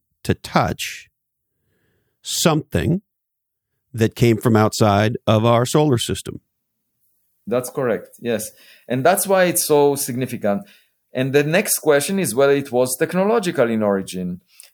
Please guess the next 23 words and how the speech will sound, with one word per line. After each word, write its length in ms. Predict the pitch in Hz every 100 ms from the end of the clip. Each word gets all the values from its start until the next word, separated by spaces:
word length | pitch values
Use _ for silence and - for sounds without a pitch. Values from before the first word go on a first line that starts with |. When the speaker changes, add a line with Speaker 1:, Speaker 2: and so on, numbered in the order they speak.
| -
Speaker 2:
And 160 | 131
of 140 | 139 -
course, 280 | 156 151 -
for 120 | 139
that, 280 | 160 196 190
we 120 | 143
might, 400 | 131 139 143 -
uh, 260 | 127 123 117
want 300 | 123 139 135
to 80 |
find 500 | 123 127 123 127 117 - _ _ _ _
a 60 | 113
bigger 380 | 98 135 135 123
piece 440 | - 165 139 -
of 120 | 92 -
the 140 | 104
object, 540 | 98 87 117 208 - 127
which 240 | 117 -
we 80 | 135
are 80 | -
planning 440 | 156 202 208 180
to 120 | 156
do 420 | 120 139 139 139